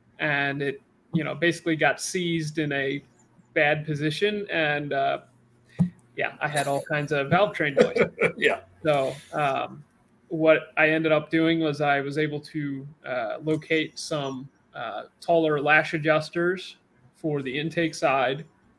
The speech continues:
Speaker 2: Nice.
Speaker 1: And then for the exhaust side, it actually has a pocket that the shim can sit in.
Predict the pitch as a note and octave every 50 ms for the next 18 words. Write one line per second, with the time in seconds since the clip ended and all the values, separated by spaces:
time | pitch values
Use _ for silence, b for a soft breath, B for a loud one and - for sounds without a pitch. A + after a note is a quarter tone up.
0 | _ _ - - - C#3 D3 D3 D3 C#3+ C#3 C#3 C#3 C#3 - - D#3 D3 D3 C#3+
1 | C#3 C#3+ E3+ F3+ G3+ F#3+ - F3+ D3+ D3 C#3 D3+ D#3+ D3+ D3+ - - D#3+ C#3+ D#3+
2 | D3+ C#3 C3+ B2+ - - G3+ A3 G#3+ - F3 D3 C#3+ - - D3+ D3 - D3+ D3
3 | - F3+ E3+ D#3 D3+ C#3 D#3 C3+ C3 - G3 G3+ F#3+ E3 D3 C#3 B2+ A#2+ D#3+